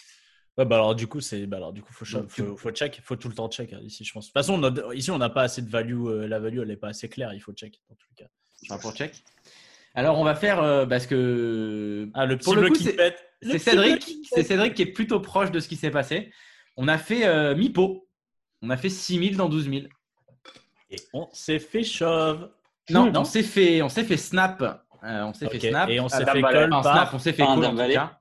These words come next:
Speaker 2: On s'est fait call.
Speaker 1: Attends,
Speaker 2: Euh,
Speaker 1: c'est,
Speaker 2: du
Speaker 4: ouais,
Speaker 2: coup, est-ce
Speaker 4: snap,
Speaker 2: qu'on a
Speaker 4: valet.
Speaker 2: gagné la main ou pas ? Pronostic, Alex dit dame valet. Ok.
Speaker 4: Ouais,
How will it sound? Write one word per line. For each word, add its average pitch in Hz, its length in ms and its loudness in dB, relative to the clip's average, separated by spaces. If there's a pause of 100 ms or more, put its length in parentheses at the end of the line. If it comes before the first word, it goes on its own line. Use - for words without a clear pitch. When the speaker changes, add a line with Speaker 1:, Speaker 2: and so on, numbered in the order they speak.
(140)
Speaker 2:
On 104 60 -16
s'est - 140 -18
fait 110 160 -12
call. 156 240 -4
Speaker 1:
Attends, - 100 -4
Speaker 2:
Euh, 110 340 0
Speaker 1:
c'est, - 300 -16
Speaker 2:
du 127 100 -4
Speaker 4:
ouais, 117 100 -2
Speaker 2:
coup, 202 80 2
est-ce 180 100 4
Speaker 4:
snap, - 100 4
Speaker 2:
qu'on 185 120 0
a 170 40 2
Speaker 4:
valet. 160 140 2
Speaker 2:
gagné 160 100 2
la 156 120 2
main 165 320 -2
ou 131 80 -6
pas ? 127 440 -2 (160)
Pronostic, 160 560 -4
Alex 160 460 -2
dit 117 240 -14 (120)
dame 135 220 0
valet. 117 400 -2
Ok. 95 140 -12
Speaker 4:
Ouais, 131 260 -6